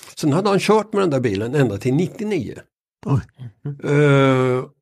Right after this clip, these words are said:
Speaker 1: och sen visste han inte var den hade tagit vägen mer än att han hade gått till, ska vi se så han inte ljuger, South Carolina tror jag.
Speaker 2: Mm.
Speaker 1: Och sen så hade den nog via, via, eh, Göran Imada då, nere i Tranås, så hade han då,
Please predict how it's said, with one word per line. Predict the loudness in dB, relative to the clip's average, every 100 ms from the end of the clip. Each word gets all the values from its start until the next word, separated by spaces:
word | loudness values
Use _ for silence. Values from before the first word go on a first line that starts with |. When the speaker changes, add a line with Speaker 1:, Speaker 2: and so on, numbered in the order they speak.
| _
Speaker 1:
och | -2 0
sen | 0 2 2
visste | 0 0
han | 2
inte | 2 0
var | 0
den | 2
hade | 2 0 0
tagit | -2 0 0
vägen | -2 -2 0 2
mer | 2 2
än | 0
att | 0 0
han | 0
hade | 0 0
gått | 0 0 0
till, | 0 2 0 -6 _ _ _ _ _ _
ska | -12
vi | -8
se | -6
så | -4
han | -4
inte | -2
ljuger, | 0 -2 -4
South | -2 0 0 -2
Carolina | -2 2 2 2 0 -4
tror | -6 -8 -12 -4
jag. | -2
Speaker 2:
Mm. | 0 -4 _ _ _ _ _ _ -2
Speaker 1:
Och | 0
sen | 2 2
så | 4
hade | 2 2 2
den | 2 2
nog | 0 -4 -2
via, | 2 2 2 2 2 -2 -14 -20 -20 -20 -20 _ _ _ 0
via, | 2 2 2 2 2 -2 -12 -10 -4
eh, | -2 -2 -2 -4 -4 0
Göran | 2 2 0 -2 2
Imada | 4 4 2 2 0
då, | 0 -2
nere | -4 -4
i | 0
Tranås, | 2 2 -2 -4 -2
så | -2
hade | -2 -2
han | -4 -6
då, | -6 -8